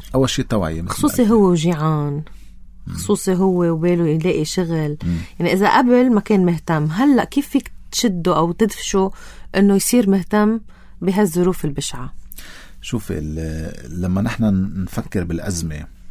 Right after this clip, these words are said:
Speaker 1: اللي نحن عايشين فيها هلأ، بس أزمة اقتصادية، بنكون غلطانين.
Speaker 2: مم.
Speaker 1: لما نصير نعرف إنه الأزمة هي أزمة سياسية، أزمة سياسية عم بتكون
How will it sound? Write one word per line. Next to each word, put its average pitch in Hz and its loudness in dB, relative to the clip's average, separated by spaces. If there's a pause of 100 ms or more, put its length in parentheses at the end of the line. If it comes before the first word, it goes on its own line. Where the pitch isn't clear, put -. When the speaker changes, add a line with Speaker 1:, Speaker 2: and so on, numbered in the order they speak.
Speaker 1:
اللي 90 -6
نحن 92 -2
عايشين 90 -2
فيها 87 -4
هلأ، 80 -6
بس 95 0
أزمة 101 0
اقتصادية، 85 -8 (440)
بنكون 107 -2
غلطانين. 80 -4 (540)
Speaker 2:
مم. 175 0 (380)
Speaker 1:
لما 90 0
نصير 123 2
نعرف 120 4
إنه 92 -2
الأزمة 104 2
هي 101 0
أزمة 101 0 (340)
سياسية، 101 2
أزمة 92 -4
سياسية 90 -6 (440)
عم - 0
بتكون 110 2